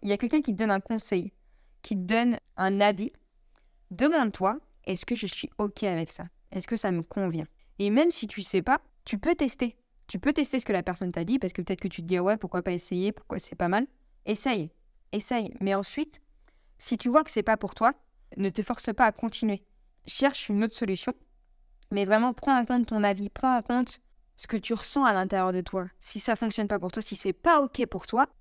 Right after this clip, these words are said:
eh ben c'est normal, c'est ok. Chaque personne est différente. Donc ne te force vraiment pas à suivre les conseils des autres,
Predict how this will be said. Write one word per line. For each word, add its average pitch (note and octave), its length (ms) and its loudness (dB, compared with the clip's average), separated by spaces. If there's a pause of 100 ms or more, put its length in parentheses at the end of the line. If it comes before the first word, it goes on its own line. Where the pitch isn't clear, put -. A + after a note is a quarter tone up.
(120)
eh F3 40 -8
ben G3 120 -2
c'est - 240 -2
normal, C4 480 6
c'est - 200 -6
ok. A#3+ 240 -2 (200)
Chaque - 280 0
personne A#3 300 0
est G3+ 60 0
différente. G3 580 -4 (300)
Donc - 120 -6
ne A3 100 2
te G3+ 120 -2
force G#3 260 -4
vraiment A#3 380 2
pas A#3+ 260 4
à F#3+ 60 -4
suivre A#3+ 300 0
les G#3 80 2
conseils F#3+ 320 -2
des E3+ 180 0
autres, A3+ 200 -2